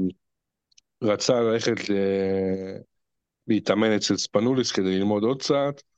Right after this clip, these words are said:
אה, ואפשר לראות את זה, אתה יודע, הוא, הוא תמיד התעלה ברגעים הגדולים, ובסדרה מול, אה,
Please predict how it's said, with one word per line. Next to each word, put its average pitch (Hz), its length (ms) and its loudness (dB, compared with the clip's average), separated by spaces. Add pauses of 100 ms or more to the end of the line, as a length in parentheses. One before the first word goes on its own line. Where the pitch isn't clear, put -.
(360)
אה, 92 60 -4 (760)
ואפשר 92 880 -2
לראות 143 260 2
את 208 60 0
זה, 113 100 2
אתה 95 100 -2
יודע, 110 160 2
הוא, 95 460 -2 (460)
הוא 139 80 -2
תמיד 165 220 2
התעלה 147 340 0
ברגעים 110 360 0
הגדולים, 98 400 0
ובסדרה 95 480 -2
מול, 101 320 0
אה, 92 520 0